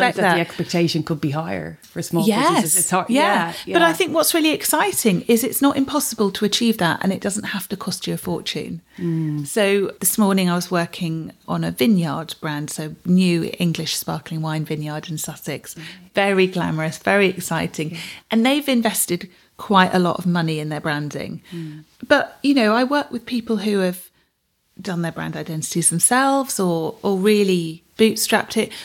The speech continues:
Speaker 1: I do recommend you invest in the brand identity 'cause it makes such a difference to your
Speaker 2: Mm.
Speaker 1: confidence, if nothing else. But however much money you spend, what advice I would give, to go back to your question, is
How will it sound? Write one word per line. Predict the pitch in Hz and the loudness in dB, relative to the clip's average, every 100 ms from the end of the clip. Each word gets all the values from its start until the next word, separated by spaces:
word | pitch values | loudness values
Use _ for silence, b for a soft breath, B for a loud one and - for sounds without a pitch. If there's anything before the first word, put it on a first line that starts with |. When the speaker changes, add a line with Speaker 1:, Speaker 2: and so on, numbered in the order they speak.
| B | B
Speaker 1:
I | 214 | -2
do | 202 247 240 233 208 | -2 2 4 4 2
recommend | 202 185 196 180 165 - - | -2 -2 -2 -2 -4 -8 -12
you | 165 165 | -6 -4
invest | 160 156 143 - - - _ _ _ 170 | -2 -4 -4 -4 -4 -8 _ _ _ -8
in | 147 | -6
the | |
brand | 143 139 - | -4 -6 -6
identity | 165 156 139 - 151 | -10 -10 -14 -10 -10
'cause | - 180 | -6 -2
it | - | 0
makes | 185 - - | -2 -4 -8
such | - - - | -8 -10 -10
a | |
difference | 139 - 117 98 - - | -10 -12 -10 -10 -12 -14
to | - | -6
your | 180 | -6
Speaker 2:
Mm. | 165 | -4
Speaker 1:
confidence, | 170 156 165 165 - | -6 -6 -8 -8 -10
if | - | -12
nothing | 160 175 151 | -12 -10 -10
else. | 147 160 - B B B B B | -10 -12 -14 B B B B B
But | - 190 - - - - _ _ _ | 2 2 2 -6 -10 -10 _ _ _
however | - - 226 220 240 233 233 | -8 2 2 4 2 2 2
much | 214 - - | 2 2 0
money | 185 165 151 | 0 0 -2
you | 151 151 | -4 -4
spend, | - 143 - 151 151 - - _ _ | -4 -4 -4 -8 -10 -12 -18 _ _
what | 185 175 180 - _ _ | -4 0 0 -2 _ _
advice | 185 180 165 - | -6 -2 -2 -2
I | 170 | -4
would | 156 | -6
give, | - 156 139 | -4 -6 -6
to | - | -8
go | 165 | -8
back | 156 - | -8 -8
to | |
your | 170 | -8
question, | - 180 - 147 170 B B _ | -6 -8 -6 -8 -8 B B _
is | 196 185 | 6 6